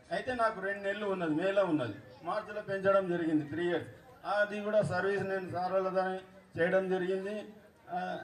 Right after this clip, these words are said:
చాలా నాకు ఎందుకో ఇక్కడ ఉన్న పిల్లలు కూడా ఏదైనా విషయంలో కూడా చాలా క్లాస్కి కూడా వెళ్ళేవాడిని. నాకు, నాకు కూడా కొద్దిగా చెప్తుంటే అది తెలుస్తుంటుంది అనేది క్లాస్ కూడా పోయేవాడిని.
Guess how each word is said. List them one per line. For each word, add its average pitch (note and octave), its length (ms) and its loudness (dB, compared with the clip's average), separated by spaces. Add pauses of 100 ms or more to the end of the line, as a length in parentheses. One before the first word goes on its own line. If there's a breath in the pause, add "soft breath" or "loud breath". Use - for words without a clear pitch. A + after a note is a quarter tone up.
(300)
చాలా G#3 320 6
నాకు F#3+ 280 -2
ఎందుకో F#3+ 640 0 (300)
ఇక్కడ G3+ 240 -4
ఉన్న G3 240 -2
పిల్లలు G#3 440 4
కూడా G#3+ 300 6
ఏదైనా G#3 420 -4
విషయంలో G#3 460 2
కూడా F#3+ 280 4 (640)
చాలా G3+ 220 0
క్లాస్కి F#3+ 460 -2
కూడా G3+ 180 4
వెళ్ళేవాడిని. F#3+ 580 4 (600)
నాకు, F#3+ 240 -8 (760)
నాకు F3+ 320 0
కూడా A3+ 160 -2
కొద్దిగా G3+ 560 0 (540)
చెప్తుంటే G3 400 0
అది F#3 320 2 (200)
తెలుస్తుంటుంది F#3 540 2
అనేది F3 340 0
క్లాస్ E3+ 300 4
కూడా E3+ 220 2
పోయేవాడిని. D3+ 580 2